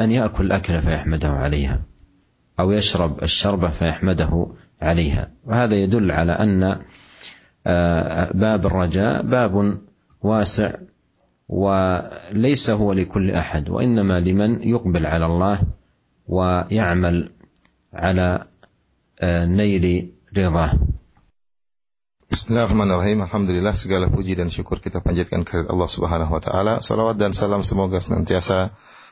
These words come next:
Speaker 2: tercurahkan kepada suri teladan kita, junjungan kita Nabi Muhammad sallallahu alaihi wasallam. Kita masih berada dalam bab roja, bab pengharapan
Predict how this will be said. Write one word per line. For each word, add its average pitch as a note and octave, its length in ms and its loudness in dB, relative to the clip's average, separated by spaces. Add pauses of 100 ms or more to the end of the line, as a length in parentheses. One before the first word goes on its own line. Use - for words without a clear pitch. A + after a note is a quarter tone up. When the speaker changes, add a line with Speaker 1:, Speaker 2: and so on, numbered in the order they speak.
Speaker 2:
tercurahkan - 560 0
kepada F2+ 400 0
suri G2 240 -2
teladan F2 320 -2
kita, F#2 400 -2
junjungan F2 400 -2
kita F#2 240 -2
Nabi E2+ 240 0
Muhammad F2+ 320 0
sallallahu F2 480 -2
alaihi F#2+ 320 2
wasallam. G#2 480 0 (960)
Kita C3 320 0
masih B2 400 2
berada G#2 320 2
dalam F#2 240 2
bab F2+ 160 0
roja, F#2+ 560 0
bab F#2 320 0
pengharapan F#2 720 -2